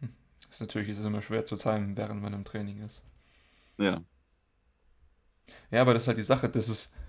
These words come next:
Speaker 1: man, man, man spürt nicht, „Okay, jetzt war das Training effektiv, jetzt habe ich, äh, Kraft hinzugewonnen,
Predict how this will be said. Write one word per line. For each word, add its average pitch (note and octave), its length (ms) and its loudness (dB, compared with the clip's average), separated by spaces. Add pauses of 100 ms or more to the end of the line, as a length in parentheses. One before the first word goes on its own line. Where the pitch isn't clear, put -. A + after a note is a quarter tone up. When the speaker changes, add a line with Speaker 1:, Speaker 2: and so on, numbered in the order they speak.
(960)
Speaker 1:
man, A2+ 260 4
man, A#2 160 4
man B2 140 6
spürt E3+ 420 6
nicht, A#2 160 2
„Okay, A2+ 180 2
jetzt B2 420 4
war A#2 80 6
das A2+ 140 4
Training A#2 260 2
effektiv, A2 540 -2
jetzt A#2+ 320 -2
habe G#2+ 160 2
ich, - 300 -8
äh, G#2 100 -4 (220)
Kraft A#2+ 260 2
hinzugewonnen, A2+ 840 0